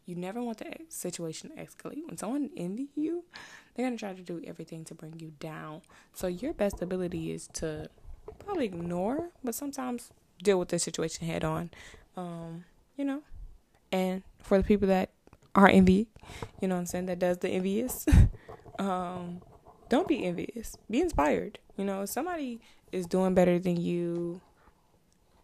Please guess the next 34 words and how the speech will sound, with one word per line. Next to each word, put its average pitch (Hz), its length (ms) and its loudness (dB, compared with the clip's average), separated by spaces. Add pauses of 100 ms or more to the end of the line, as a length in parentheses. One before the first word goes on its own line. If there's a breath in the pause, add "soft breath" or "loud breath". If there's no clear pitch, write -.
you 269 100 -2
know, 247 200 0
just 240 240 -2
be 220 80 -4
inspired. 208 640 -2
Or 277 360 -2 (420 loud breath)
you 294 180 0
could 415 220 -10
feel 240 220 -6
like, 214 300 -8
"Okay, 220 240 -10
this 202 180 -10
person 190 340 -10
is 180 120 -14
doing 180 220 -8
all 175 140 -10
of 170 100 -10
this, 170 360 -10
but 170 180 -8 (460 loud breath)
I - 80 -2
don't 226 180 -6
like 196 260 -10
how 180 420 -6
they 170 340 -2
act, 170 360 -6
or - 60 -2
I 185 80 -2
don't 226 180 -6
like 202 180 -12
how 185 400 -12 (320 soft breath)
they 180 100 -2
carry 175 320 0
themselves." 170 600 -10 (500 soft breath)
So, 330 320 -10